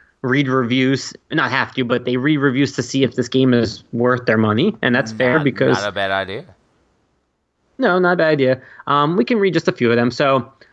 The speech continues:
Speaker 1: uh, we'll just start at the beginning. So, at Kaiokin twenty-one said, "I usually judge the game for myself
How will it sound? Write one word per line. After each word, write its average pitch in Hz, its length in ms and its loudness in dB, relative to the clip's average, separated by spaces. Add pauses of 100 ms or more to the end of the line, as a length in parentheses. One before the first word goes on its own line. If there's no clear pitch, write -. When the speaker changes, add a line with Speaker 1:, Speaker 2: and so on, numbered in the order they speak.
(220)
Speaker 1:
uh, 131 500 2 (160)
we'll 127 120 -4
just 120 100 -10
start 139 220 0
at 135 60 -4
the 139 60 0
beginning. 120 480 0 (120)
So, 131 520 2 (520)
at 143 280 0 (220)
Kaiokin 202 760 0
twenty-one 185 520 2
said, 165 160 0
"I 139 40 4
usually 202 440 0
judge 160 280 -2
the 156 80 0
game 139 240 -2
for - 120 -2
myself 160 380 -2